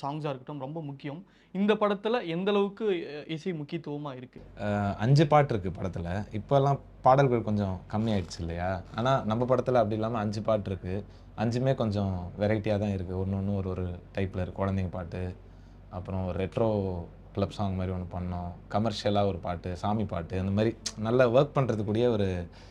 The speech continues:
Speaker 2: அஹ், எக்ஸ்பீரியன்ஸ் நல்லா இருந்துச்சு. பிளஸ், அஹ், மியூசிக் ஆர் ஆர் பொறுத்த வரைக்கும் லவ் இருக்கு,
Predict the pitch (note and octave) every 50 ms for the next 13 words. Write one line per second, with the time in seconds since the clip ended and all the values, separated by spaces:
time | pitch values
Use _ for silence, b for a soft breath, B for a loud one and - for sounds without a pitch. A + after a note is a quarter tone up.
0 | B B B B B - - F#2 F#2 F2+ F2 F2 E2+ E2+ E2+ E2 E2+ - G2 -
1 | - - D#3+ C#3 B2 G#2+ - - G2 F#2 F#2+ F#2 F2+ F2 E2+ E2 - - G2+ A2
2 | - C3 B2+ B2 - - - - G#2 G2+ F#2+ F#2 F#2+ G2 - - - A#2+ C#3 C#3+
3 | C3+ - - G#2+ B2 D3 D#3+ D3+ C#3 - B2 A2+ - A#2 A2 G#2+ G#2 B2 A#2+ G#2+
4 | G#2 G#2 G#2 G2+ G#2 F#2+ F2+ E2+ - G2 G2 F#2+ F#2+ -